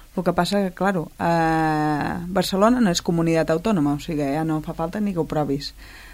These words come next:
Mallorca, comunitat autònoma sí, però està mo-, dos illes més avall. O sigui, també era bastant difícil. Al final, pues, no va poder anar endavant, però al final és,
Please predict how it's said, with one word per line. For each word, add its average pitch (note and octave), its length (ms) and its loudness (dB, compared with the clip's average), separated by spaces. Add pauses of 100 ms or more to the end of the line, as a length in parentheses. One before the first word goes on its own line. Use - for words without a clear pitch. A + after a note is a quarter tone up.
(120)
Mallorca, F#3+ 800 6
comunitat D#3+ 480 2
autònoma D#3+ 420 2
sí, B3 220 2
però D#3 400 2
està D3+ 240 0
mo-, D#3+ 260 2
dos F3 220 4
illes D#3 320 2
més D#3 160 -2
avall. F3 320 2 (400)
O - 80 -14
sigui, D#3 240 2 (200)
també E3+ 340 8
era F3+ 180 8
bastant F3 320 4
difícil. D#3+ 480 2
Al D#3 100 -6
final, D3+ 380 0
pues, E3 560 -4
no E3+ 240 6
va F3 380 10 (500)
poder E3 300 6
anar E3+ 160 4
endavant, F#3 560 4
però F3 160 8
al D#3+ 60 0
final F3 340 4
és, - 140 -2